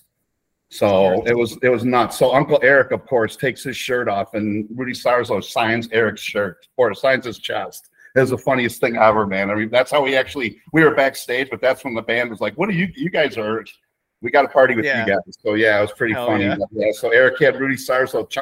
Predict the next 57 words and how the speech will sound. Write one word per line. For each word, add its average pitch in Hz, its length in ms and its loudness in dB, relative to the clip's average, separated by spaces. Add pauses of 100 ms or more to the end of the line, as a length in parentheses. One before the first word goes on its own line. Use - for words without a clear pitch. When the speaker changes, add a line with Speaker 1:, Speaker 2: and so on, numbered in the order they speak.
Speaker 1:
signed 123 320 -6
his 110 140 -12
chest. - 540 -6 (300)
I, 107 180 -8
I 117 100 2
don't 123 120 0
know 123 80 0
Speaker 2:
Skip 117 60 0
Speaker 1:
how 117 60 2
Speaker 2:
through 113 80 2
Speaker 1:
long 110 80 0
Speaker 2:
the 107 60 0
Speaker 1:
it's 135 80 -2
Speaker 2:
hair. 135 200 2
Speaker 1:
been 113 120 -6
on 101 220 -8
for. 92 360 -2
Yeah. 101 360 0 (640)
He 139 80 -10
Speaker 2:
Yeah. 120 60 -8
Speaker 1:
should've 143 200 2
used 135 180 -12
a - 20 -16
Sharpie. 131 480 2
It 113 140 -4
could 127 100 -4
have 110 80 -8
been 120 160 0
there 104 140 -2
for 104 140 -4
a 98 60 0
while, 107 400 2
but 95 320 -6 (460)
no, 131 160 6
it's 131 120 4
pretty 143 240 -4
funny 127 300 -4
though. 95 340 -4
But 107 180 -6
yeah, 110 260 -2 (600)
it - 40 -4
was, - 420 -8
you 120 120 -6
know, 107 380 -4 (560)
what 120 100 -4
do 120 60 0
you 123 60 0
think? 123 280 -2
David 113 320 2
Coverdale, 117 560 2
the 107 140 -2
M 113 180 -2
T 120 140 -8
V 113 400 -4
big 110 240 -4
hair 113 200 0
generation. 113 920 -2